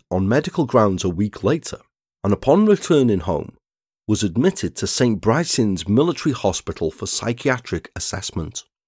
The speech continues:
being released after admittance after a few days, though which he was reportedly attached to as an outpatient for three months. He returned to Amanda,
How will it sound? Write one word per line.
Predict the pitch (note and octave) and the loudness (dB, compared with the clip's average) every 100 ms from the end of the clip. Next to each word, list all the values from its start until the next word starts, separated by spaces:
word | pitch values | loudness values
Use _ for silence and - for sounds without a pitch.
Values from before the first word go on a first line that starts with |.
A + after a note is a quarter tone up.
| - | 0
being | A#2 B2 G#2+ | 6 6 8
released | A2+ F#3+ F3 - - - | 6 4 2 -2 -8 -6
after | G2+ - G#2+ | -8 -2 -2
admittance | F#2 B2+ F#3 - E2 - - | 0 2 0 -2 -8 -10 -8
after | G2 - A2 | -8 -2 -2
a | |
few | G2+ - F2+ | -2 -4 -4
days, | D2 G2 E2+ D#2+ - - _ _ _ - | 0 0 0 -4 -12 -14 _ _ _ 2
though | F#2+ | 4
which | A2+ - | 4 4
he | A#2 | 2
was | G#2+ - | 2 0
reportedly | G2 - D3 - A#2 A#2 | 0 6 6 6 2 4
attached | G2 - F#3 - - | 4 0 -6 -6 -6
to | - F#2 - | -2 -2 0
as | A2 G2+ | -2 -2
an | F2 | -2
outpatient | - C#3+ - - D#2+ - E2 F2 - _ - | 2 0 0 -4 -4 -4 -4 -4 -6 _ -10
for | - | -10
three | - F#2 F#2 | -6 -4 -4
months. | D#2 F#2+ - - - - _ _ _ _ _ _ _ _ _ | -2 -6 -8 -14 -16 -18 _ _ _ _ _ _ _ _ _
He | - A2+ | 4 4
returned | A2 - F3 G3 | 4 6 8 8
to | - D3 | 6 4
Amanda, | G2+ F#2+ E2+ F#2+ D#3 | 6 2 2 0 -2